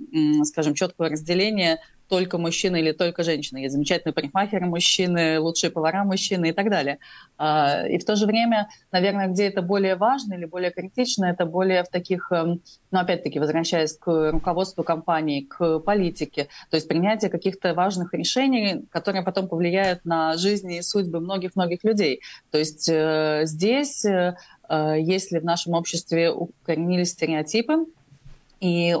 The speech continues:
априори считается, что нет, эта работа не подходит для женщин, здесь должен быть мужчина, потому что это крупная компания, это топ-менеджмент, э, то есть здесь у нас начинаются проблемы.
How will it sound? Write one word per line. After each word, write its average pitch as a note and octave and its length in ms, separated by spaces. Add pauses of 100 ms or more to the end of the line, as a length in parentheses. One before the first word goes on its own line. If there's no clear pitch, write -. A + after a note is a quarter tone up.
априори F#3 540
считается, E3 560
что - 160
нет, E3+ 200
эта G3+ 380
работа G#3+ 320
не A3+ 120
подходит A3 420
для D#3 140
женщин, C#3+ 360
здесь F#3 220
должен G#3+ 340
быть D3 180
мужчина, - 360
потому D3 260
что - 100
это F3 120
крупная G#3 340
компания, F#3+ 580
это F3 140
топ-менеджмент, E3+ 680 (420)
э, D3+ 300
то F3 120
есть F3+ 180
здесь B3 200
у E3+ 60
нас C3+ 180
начинаются D3 480
проблемы. C#3 460